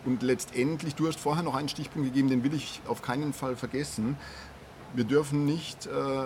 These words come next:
vergessen, wir sind in der Fitnessbranche. Und die Fitnessbranche lebt natürlich gerade bei den kleineren oder inhabergeführten Studios vom Inhaber oder von dem Know-how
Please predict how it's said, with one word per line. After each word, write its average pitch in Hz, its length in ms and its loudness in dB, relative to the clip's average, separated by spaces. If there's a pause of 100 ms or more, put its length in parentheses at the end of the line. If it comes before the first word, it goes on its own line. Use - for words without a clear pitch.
(280)
vergessen, 135 560 -2
wir 127 60 0
sind 135 160 -2
in 131 40 2
der 127 80 -2
Fitnessbranche. 95 880 -2
Und 113 120 -2
die 123 40 -4
Fitnessbranche 143 720 -4
lebt 131 300 -2
natürlich 131 600 -2
gerade 104 240 -4
bei 107 60 0
den 98 200 0
kleineren 120 640 -2
oder 92 220 0
inhabergeführten 131 920 -2
Studios 123 340 -2
vom 107 240 -2
Inhaber 143 680 0
oder 127 400 4
von 123 200 -2
dem 117 160 2
Know-how 107 680 0